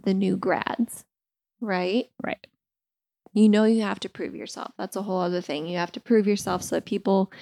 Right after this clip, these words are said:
Speaker 1: you know, feel comfortable
Speaker 2: Mm-hmm.
Speaker 1: working with you,
Speaker 2: Mm-hmm.
Speaker 1: that they know that you've got their back.
Speaker 2: Right.
Speaker 1: Which is really im-,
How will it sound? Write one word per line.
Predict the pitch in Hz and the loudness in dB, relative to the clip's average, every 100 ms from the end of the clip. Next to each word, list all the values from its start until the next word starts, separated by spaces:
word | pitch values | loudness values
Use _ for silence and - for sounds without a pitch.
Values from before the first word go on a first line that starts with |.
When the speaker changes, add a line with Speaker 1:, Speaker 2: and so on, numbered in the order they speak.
| - - - - | -18 -16 -16 -4
Speaker 1:
you | 214 208 | 4 6
know, | 196 190 - - | 6 4 0 -4
feel | - 214 | 2 2
comfortable | 226 240 220 - 208 185 180 180 190 - _ _ - | 2 2 4 4 2 4 2 0 -4 -8 _ _ -6
Speaker 2:
Mm-hmm. | 196 | 0
Speaker 1:
working | 202 220 226 202 180 | 4 4 2 -4 -2
with | 175 - | -4 -4
you, | 175 165 160 175 | -2 -2 2 6
Speaker 2:
Mm-hmm. | 214 208 | 6 6
Speaker 1:
that | 196 | 4
they | 190 185 | 6 6
know | 190 202 202 196 | 6 8 8 6
that | 196 | 2
you've | 220 196 | 0 0
got | 190 175 | 0 -2
their | 180 180 | -2 -2
back. | 190 151 151 185 - | 0 0 0 -2 -4
Speaker 2:
Right. | 208 165 135 - _ _ _ _ _ _ | -2 0 -2 -4 _ _ _ _ _ _
Speaker 1:
Which | - 202 208 | -2 0 4
is | 214 214 | 2 4
really | 202 190 202 | 2 4 2
im-, | 196 | 0